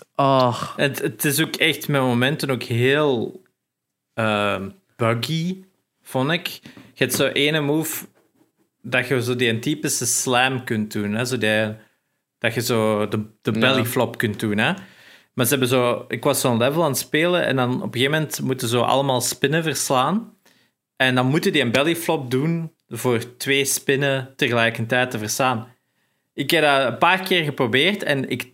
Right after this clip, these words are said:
Speaker 2: die lopen op exact dezelfde afstand. Ik doe tussen die en bellyflop. Helft van de tijd vermoord ik maar één van die twee. Dat gaat van, maar dat klopt niet, want die hitbox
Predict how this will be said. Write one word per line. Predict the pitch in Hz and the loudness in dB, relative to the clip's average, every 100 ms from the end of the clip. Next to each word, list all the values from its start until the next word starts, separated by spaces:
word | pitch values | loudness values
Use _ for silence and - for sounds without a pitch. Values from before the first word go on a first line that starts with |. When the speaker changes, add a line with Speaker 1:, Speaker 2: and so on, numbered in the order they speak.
| - | -16
Speaker 2:
die | - 131 | -4 0
lopen | 139 208 202 | 2 2 0
op | 147 | -2
exact | - 123 147 185 | -2 0 0 0
dezelfde | 185 165 151 131 127 | -2 0 0 -2 -2
afstand. | 127 - 185 185 | -2 0 -2 -2
Ik | 131 | -4
doe | 117 113 | -2 -4
tussen | - 185 190 151 | -2 -2 -2 0
die | 139 | 0
en | 120 | 0
bellyflop. | 127 175 - 190 190 - - | 0 0 0 -2 -4 -16 -12
Helft | - 139 175 | 0 0 2
van | 190 | 2
de | 160 147 | 0 2
tijd | 160 160 - | 2 0 0
vermoord | 139 127 135 | -2 0 0
ik | 139 139 | 0 0
maar | 127 - | 0 0
één | 135 131 120 | -2 -2 0
van | 117 | -2
die | 104 - | -2 -6
twee. | - 113 104 95 - _ | -4 -2 -2 -4 -12 _
Dat | 113 113 | -6 0
gaat | 139 123 | 2 2
van, | 113 113 110 131 _ _ - | 2 0 -2 -8 _ _ -8
maar | - | -4
dat | - | 0
klopt | 151 - | -2 -2
niet, | 117 120 | -2 0
want | 117 107 107 - - - _ | 0 0 -2 -6 -12 -16 _
die | - 104 | -4 -2
hitbox | 107 127 123 120 - - | -2 -2 -2 -2 -2 -6